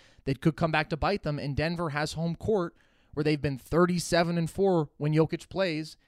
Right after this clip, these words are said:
And it's one of the few home courts in the field that I think really matters and is, like, the most important in my eyes. So I think I'm still going Denver in seven. Are there any other keys that stand out for you? I mean, what's your ultimate feel on what's gonna happen here?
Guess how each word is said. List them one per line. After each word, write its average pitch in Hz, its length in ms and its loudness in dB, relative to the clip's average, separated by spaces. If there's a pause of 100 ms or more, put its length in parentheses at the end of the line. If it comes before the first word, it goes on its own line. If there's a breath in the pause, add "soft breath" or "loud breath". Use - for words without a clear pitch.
And 139 140 -8
it's 139 160 -8
one 160 140 0
of 143 60 -4
the 135 60 -4
few 175 300 -2
home 175 240 -2
courts - 480 -2 (600)
in 185 120 0
the 185 80 2
field 175 500 0 (540)
that 156 140 -2
I 160 80 4
think 160 200 -4
really 165 220 -2
matters 147 480 -4
and 139 100 -10
is, 127 260 -10
like, 139 200 -6
the 165 240 -2
most 147 260 -4
important 139 380 -2
in 110 60 -4
my 101 180 -8
eyes. 92 220 -12
So 135 280 -2 (300 soft breath)
I 151 100 2
think 180 160 -2
I'm 170 160 0
still 170 220 -4
going 147 260 0
Denver 143 300 0
in 135 80 -2
seven. 139 460 -2 (180)
Are 135 80 2
there 143 140 0
any 151 160 -2
other 151 160 -2
keys 139 260 -6
that 127 80 -10
stand 139 220 -4
out 135 160 -2
for 127 80 -10
you? 143 240 -2
I 135 40 -2
mean, 123 160 -4
what's 135 240 -6
your 127 140 -6
ultimate 123 380 -8
feel 123 440 -4
on 107 360 -4 (640)
what's 123 200 -4
gonna 117 160 -6
happen 113 320 -4
here? 76 300 -12